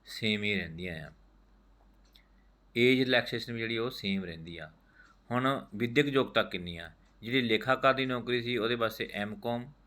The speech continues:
with first division from recognized university with five year experience, ਪੰਜ ਸਾਲ ਦਾ ਐਕਸਪੀਰੀਅੰਸ ਚਾਹੀਦਾ ਜੀ ਕਿਸੇ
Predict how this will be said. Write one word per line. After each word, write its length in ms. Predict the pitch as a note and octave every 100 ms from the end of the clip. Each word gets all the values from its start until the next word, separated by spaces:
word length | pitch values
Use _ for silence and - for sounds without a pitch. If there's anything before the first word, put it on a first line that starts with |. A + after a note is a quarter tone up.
| _ _ _ - A#2+
with 100 | B2
first 520 | - - A#2+ A#2 A#2+ A2
division 260 | G#2 A2
from 360 | G#2+ - G2+ G2
recognized 500 | F#2+ G2+ G2 G#2 G#2
university 520 | G#2+ A2 A2 - B2 D#3 - _ _ _ _ _ _ _ _ _ A#2
with 140 | C3
five 460 | B2+ - B2 C3+ C3
year 140 | B2+
experience, 680 | A2+ - - F2 D2+ D#2 - _ -
ਪੰਜ 180 | G#2
ਸਾਲ 220 | G2+ G2+ G2+
ਦਾ 60 |
ਐਕਸਪੀਰੀਅੰਸ 400 | G2+ - F2 F#2
ਚਾਹੀਦਾ 320 | - F#2+ G2
ਜੀ 100 | G#2
ਕਿਸੇ 440 | G#2 G2 G#2 A2